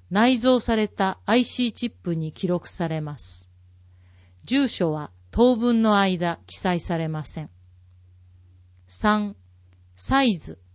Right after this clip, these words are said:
サイズは現行と同じですが、零点二六ミリ厚くなります。四、運転免許証手数料の改正。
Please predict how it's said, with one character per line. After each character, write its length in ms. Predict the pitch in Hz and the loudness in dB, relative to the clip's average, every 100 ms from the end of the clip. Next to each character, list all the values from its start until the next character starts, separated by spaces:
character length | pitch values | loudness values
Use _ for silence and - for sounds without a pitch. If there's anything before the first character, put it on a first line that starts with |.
| _ _ _ - _ _ _ - | _ _ _ -20 _ _ _ -4
サ 240 | - 311 | 2 4
イ 100 | 302 | 4
ズ 120 | 214 | 2
は 260 | 185 160 - | 0 -2 -6
現 280 | 170 226 240 | 0 2 2
行 240 | 233 240 233 | 4 4 4
と 220 | 226 214 | 4 4
同 140 | 220 | 2
じ 120 | 202 | 2
で 80 | 208 | 0
す 180 | 202 - | -2 -6
が、 220 | 156 151 - _ _ - | -10 -12 -18 _ _ 4
零 220 | 285 311 | 4 4
点 320 | - 175 175 | 2 0 2
二 220 | 208 247 | 4 4
六 300 | 254 247 247 | 4 4 2
ミ 160 | 196 165 | 0 0
リ 200 | 160 - - | -4 -8 -4
厚 260 | 254 - - | -4 -4 -6
く 120 | 185 | -4
な 140 | 156 | -4
り 120 | 156 | -6
ま 160 | 156 156 | -6 -8
す。 400 | - - - - - _ _ _ - - - - - 196 | -12 -16 -16 -20 -20 _ _ _ -20 -20 -20 -20 -10 0
四、 400 | 254 220 165 208 - - - _ _ - | 2 0 -4 -12 -20 -20 -20 _ _ -2
運 180 | 240 285 | 0 0
転 240 | - 294 | 2 2
免 320 | 277 269 269 | 4 2 2
許 140 | 254 262 | 0 -2
証 320 | - 254 247 | 2 2 2
手 160 | 247 226 | 2 0
数 340 | - 277 240 | 0 0 2
料 240 | 170 156 | 0 -2
の 120 | 156 151 | -4 -8
改 260 | - 165 | -6 -4
正。 440 | - - 160 175 | -4 -6 -6 -6